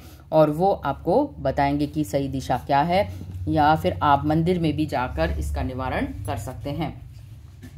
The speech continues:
फिर से डिसीजन का कार्ड आया है। फिर आपको इस बार अनएक्सपेक्टेड वेल्थ, मिरेकल्स क्या आने वाले हैं आपके जीवन में, कुछ टाइमली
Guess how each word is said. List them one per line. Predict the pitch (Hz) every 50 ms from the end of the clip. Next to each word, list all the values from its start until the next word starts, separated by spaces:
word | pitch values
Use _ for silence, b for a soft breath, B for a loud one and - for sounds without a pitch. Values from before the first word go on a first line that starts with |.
| - - - - - -
फिर | - 180 175
से | 160 - - 180 175
डिसीजन | 165 160 147 - 160 147 156 139 135
का | 135 123
कार्ड | - - 123 120 120 120
आया | 117 123 123 135
है। | 151 175 180 190 196 B B B B B B B B B B - -
फिर | 311 320 320
आपको | - - 240 240 233 - - 240 240 233 233 240 247 233 - - - - -
इस | 202 190
बार | 180 185 180 180
अनएक्सपेक्टेड | - - 175 180 180 - 165 185 180 - - 202 196 - 208 190
वेल्थ, | 170 147 139 160 180 175 151 135 - -
मिरेकल्स | 156 165 175 175 175 208 202 202 -
क्या | - 208 185
आने | 170 170 175 170
वाले | 170 170 180 196
हैं | 214
आपके | 196 165 - 170 160
जीवन | 156 156 160 160 165 165
में, | 165 170 185 220 240 B B B B B B -
कुछ | 196 202 - -
टाइमली | - 170 156 165 165 165 170 180 190 196